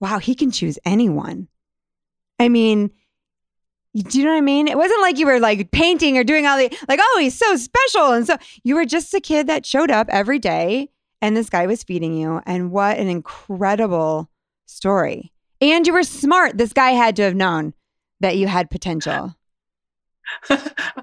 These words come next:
Speaker 2: I don't know, but, but
Speaker 1: <laughs>
Speaker 2: think about, you have this kid who had never wore shoes before,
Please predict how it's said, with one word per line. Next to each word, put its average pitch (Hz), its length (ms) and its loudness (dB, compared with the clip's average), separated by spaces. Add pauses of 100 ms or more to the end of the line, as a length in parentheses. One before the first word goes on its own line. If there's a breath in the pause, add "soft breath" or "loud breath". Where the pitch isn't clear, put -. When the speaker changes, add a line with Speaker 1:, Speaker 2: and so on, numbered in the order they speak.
(180)
Speaker 2:
I 214 100 4
don't 381 160 4
know, 320 140 4
but, 147 360 2
but 139 220 0
Speaker 1:
<laughs> - 160 -2
Speaker 2:
think - 220 2
about, 127 240 0
you 147 120 0
have 131 160 -6
this 113 180 -10
kid 147 220 -2
who 131 80 0
had 113 120 0
never 120 180 -2
wore 107 260 -2
shoes 117 400 -4
before, 104 580 -4